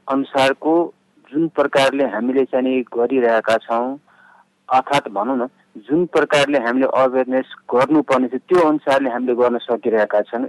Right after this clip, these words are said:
यसमा चाहिँ अझ हामीले चाहिँ नि, अ, अवेरनेस चाहिँ गराउनु जरुरी छ। र यो अवेरनेस गराउनु वास्तवमा चाहिँ नि सबै मान्छे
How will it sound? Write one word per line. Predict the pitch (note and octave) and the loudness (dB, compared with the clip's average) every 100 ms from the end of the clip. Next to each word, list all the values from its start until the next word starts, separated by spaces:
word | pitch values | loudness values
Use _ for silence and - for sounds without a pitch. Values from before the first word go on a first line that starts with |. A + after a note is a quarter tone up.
| - | -4
यसमा | D3 D#3 | 0 0
चाहिँ | C#3+ D4+ - D3+ | 0 -2 0 0
अझ | D#3+ F#3+ C#3 | 0 0 0
हामीले | A2+ C3 C#3 | 0 0 0
चाहिँ | C3+ C3 | 0 0
नि, | D3+ | 0
अ, | - - - - - - - A#2 - | -2 -10 -14 -20 -20 -6 0 2 4
अवेरनेस | C#3+ D3+ D3 C#3+ C3+ | 4 4 4 0 0
चाहिँ | C#3 C3+ | 0 0
गराउनु | B2 B2 A2+ E3 | 2 2 2 2
जरुरी | C#3 A2+ G#2 | 2 0 -2
छ। | - G#2+ - - D3 | -8 -10 -12 -6 0
र | D3+ | 2
यो | G3+ | 4
अवेरनेस | F#3 D#3+ F3 F3+ F#3 F3 - | 4 4 4 2 2 0 2
गराउनु | D#3 D#3 D#3+ D#3 | 2 2 2 2
वास्तवमा | D3 - D3 D3 | 0 0 0 0
चाहिँ | D3 D3+ | 0 -2
नि | D3 - - - | -2 -8 -14 -12
सबै | - - F3 G3 | -6 -2 2 4
मान्छे | D#3+ A#2+ F#2+ F#2+ | 2 0 -4 -14